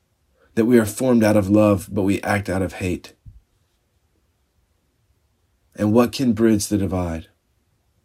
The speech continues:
Courage. Nothing else. Courage rising out of the men and women who must impose love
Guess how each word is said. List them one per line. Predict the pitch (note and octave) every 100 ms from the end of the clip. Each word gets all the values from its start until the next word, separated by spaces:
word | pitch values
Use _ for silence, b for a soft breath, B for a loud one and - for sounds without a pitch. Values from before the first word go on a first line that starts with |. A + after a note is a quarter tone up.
| _ _ _ _ _ _ _ _ _ _ _ _ _ _ _
Courage. | - G#2+ G#2 F2+ D#2+ - - _ _ _ _ _ _ _ _ _ _ _ _ _ _ -
Nothing | G#2 G2+ G#2
else. | G2+ F#2 E2 - - B B
Courage | - - B2+ A#2 G2+
rising | G#2+ A#2 A2+ A2 A2 G#2+
out | F#2+ G#2+
of | G#2
the | F#2
men | G2+ G#2+ G#2
and | G2+
women | G#2 G2+
who | G2+
must | G2+ G2+ -
impose | G2 - A#2 A2 G#2
love | G2+ G#2 G#2 F#2+ F2 -